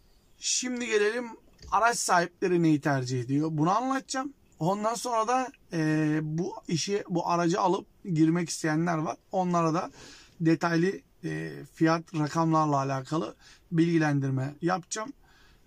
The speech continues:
E, şoförlerin kazancından da bahsedeceğim arkadaşlar. Videoyu sonuna kadar izleyin arkadaşlar. Emek veriyorum. Bakın pause edeyim.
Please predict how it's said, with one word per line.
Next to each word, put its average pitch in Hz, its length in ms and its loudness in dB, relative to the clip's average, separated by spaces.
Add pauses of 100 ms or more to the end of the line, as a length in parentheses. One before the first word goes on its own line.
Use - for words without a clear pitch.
E, 85 300 -8 (440)
şoförlerin 165 580 2
kazancından 139 600 -2
da 131 100 -6
bahsedeceğim 135 480 -8
arkadaşlar. 131 480 -10 (1040)
Videoyu 175 260 2
sonuna 180 340 -2
kadar 190 200 0
izleyin 180 300 2
arkadaşlar. 160 640 -2
Emek 180 320 0
veriyorum. 156 340 4
Bakın 185 240 0
pause 196 320 2
edeyim. 170 280 2